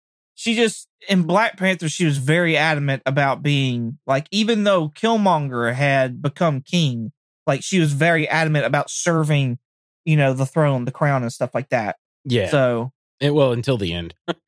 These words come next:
Speaker 1: Well, yeah, until, like, she, she saw T'Challa and it's like, "Okay, nuh-uh.
Speaker 2: Yeah.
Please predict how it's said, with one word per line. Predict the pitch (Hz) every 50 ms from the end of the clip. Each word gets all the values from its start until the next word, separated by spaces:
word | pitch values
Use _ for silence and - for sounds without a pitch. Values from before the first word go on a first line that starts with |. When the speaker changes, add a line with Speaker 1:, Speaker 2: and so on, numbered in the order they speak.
| _ _
Speaker 1:
Well, | 226 220 269
yeah, | 240 285 262 202
until, | 196 190 - 247 240 220 196
like, | 202 185 170 156
she, | - - - 202 180 151 185
she | 180 - 233
saw | 214 - 214 180 160
T'Challa | - 147 - 180 190 208 180 165
and | 156 151
it's | 151 - 175
like, | 165 -
"Okay, | 226 214 - - 269 247 220
nuh-uh. | 214 240 247 254 269 285 247 208 196 - - _ _ -
Speaker 2:
Yeah. | 123 127 120 101 87